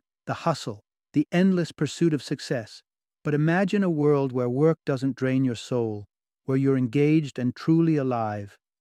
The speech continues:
This sort of existence isn't just possible, it's waiting for you once you awaken the Buddha and the badass that rest within.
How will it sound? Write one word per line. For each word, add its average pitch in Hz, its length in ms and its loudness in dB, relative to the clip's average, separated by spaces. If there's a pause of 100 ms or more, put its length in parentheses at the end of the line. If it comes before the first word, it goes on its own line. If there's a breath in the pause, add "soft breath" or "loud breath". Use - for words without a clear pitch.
(400)
This 202 180 2
sort 180 320 0
of 151 120 0
existence 131 680 -2
isn't 151 340 0
just 139 220 -6 (100)
possible, 110 640 -6 (460)
it's 147 240 -6
waiting 160 400 2
for 135 160 -4
you 120 180 0
once 143 380 -2
you 180 100 2
awaken 151 540 0
the 127 80 -2
Buddha 143 600 2
and 123 140 -2
the 120 80 -2
badass 135 680 0
that 123 120 -6
rest 135 380 -4
within. 117 420 -4